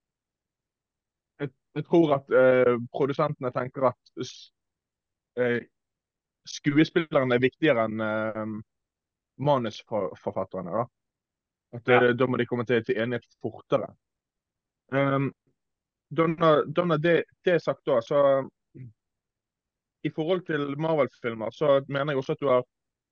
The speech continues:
Speaker 1: Captain America fire og, eh, Thunderbolts også har stoppet produksjonen, og, og Blade hadde jo helt, eh, helt stoppet, hva?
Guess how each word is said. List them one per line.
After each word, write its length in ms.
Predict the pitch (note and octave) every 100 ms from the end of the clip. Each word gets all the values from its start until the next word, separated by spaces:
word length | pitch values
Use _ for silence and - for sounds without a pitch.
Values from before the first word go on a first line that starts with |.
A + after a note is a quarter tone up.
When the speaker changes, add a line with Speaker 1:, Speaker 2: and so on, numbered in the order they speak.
| _ _
Speaker 1:
Captain 380 | D3 B2+ C3+ C#3
America 840 | C#3 C#3+ C#3 C3+ C3 C3 B2+ B2+ B2+
fire 520 | C#3+ C3+ C#3 C3 C3 -
og, 360 | B2+ C3+ B2 A2+
eh, 160 | A#2+ A#2
Thunderbolts 720 | - C3 A#2+ A2+ A2 A2 -
også 800 | A#2+ A#2 - - C3+ A#2 A2 A2+
har 120 | B2
stoppet 320 | A2+ A#2+ B2 -
produksjonen, 440 | A#2 A#2 B2 A#2
og, 300 | A#2 A#2 A2+ -
og 120 | A#2+
Blade 300 | C#3+ B2 A2
hadde 160 | C#3 C3
jo 120 | A#2+
helt, 280 | C3 A#2 A#2+
eh, 320 | A2 A2 G#2 A2+ _ _ _ _ _
helt 200 | D#3 -
stoppet, 280 | - G#2+ G2+
hva? 120 | -